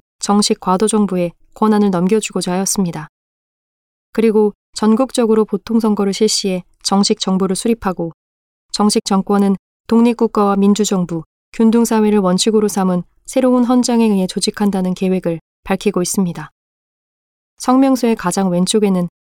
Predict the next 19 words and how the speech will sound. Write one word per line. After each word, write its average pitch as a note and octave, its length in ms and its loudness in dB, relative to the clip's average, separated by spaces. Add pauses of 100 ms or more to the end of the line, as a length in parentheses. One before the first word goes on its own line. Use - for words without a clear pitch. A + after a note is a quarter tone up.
대한민국 G#3+ 500 2
임시정부 G3 580 0
국무위원회의 F#3+ 760 2
주석이었던 F#3+ 760 -2 (280)
김구의 A3+ 440 4
이름이 F#3 240 0
인쇄되어 F#3 460 0
있고 E3+ 320 -8 (480)
대한민국 G#3 540 2
임시정부의 F#3+ 640 0
인장이 G#3 360 2
찍혀 A3+ 300 -2
있어 F3+ 320 -4 (360)
임시정부의 G#3 600 2
공식 A3 360 2
문서임을 G3 560 0 (240)
확인할 A3+ 320 0
수 - 120 -4
있습니다. E3+ 480 -4